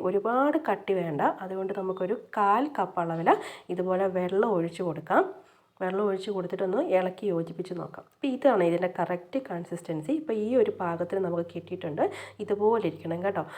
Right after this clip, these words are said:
അപ്പോൾ ദോശ മാവിനേക്കാളും കുറച്ച് കട്ടിയാണ്, എന്നാൽ ഒരുപാട് കട്ടിക്ക് ഇരിക്കുകയും വേണ്ട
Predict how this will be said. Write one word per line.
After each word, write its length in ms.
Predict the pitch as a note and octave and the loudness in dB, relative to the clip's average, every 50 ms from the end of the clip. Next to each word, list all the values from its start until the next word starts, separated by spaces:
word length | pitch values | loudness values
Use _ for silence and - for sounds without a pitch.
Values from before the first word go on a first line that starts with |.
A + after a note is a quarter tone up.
| - - | -16 -14
അപ്പോൾ 160 | _ - G3+ G3 F#3+ | _ -8 -4 -2 0
ദോശ 280 | F3+ F3+ F3+ - - B3 | 0 0 0 -2 -6 -6
മാവിനേക്കാളും 560 | A#3 G#3 F3+ F3+ F3+ F3 - F3+ F3 G3+ C#4+ - - | -4 -2 -2 -2 -2 -2 -2 0 0 0 0 0 0
കുറച്ച് 360 | A#3 A3 A3+ A#3+ - - - D4+ - | 0 0 0 -2 -4 -4 -4 -2 -2
കട്ടിയാണ്, 460 | G3 E3 - - F#3+ F3+ D#3+ D#3+ C4 C4+ - A3 | -4 -6 -4 -4 -2 -2 0 0 0 0 0 0
എന്നാൽ 220 | A3 A3+ C#4 F#4 G4 - - G#3+ | 0 2 2 0 0 -2 -2 0
ഒരുപാട് 560 | G#3 G#3 G3+ G#3 A3 A3+ A#3+ C4+ C#4+ D#4+ D#4+ E4+ - | 2 4 4 4 4 4 6 6 6 6 4 2 0
കട്ടിക്ക് 300 | G3 F3 - F#3 - - F3 | -4 -8 -8 -8 -8 -6 -6
ഇരിക്കുകയും 340 | E3 E3 - - G3+ F#3 E3+ D#3+ | -6 -6 -4 -2 -2 0 0 0
വേണ്ട 120 | D#3+ E3 | 0 0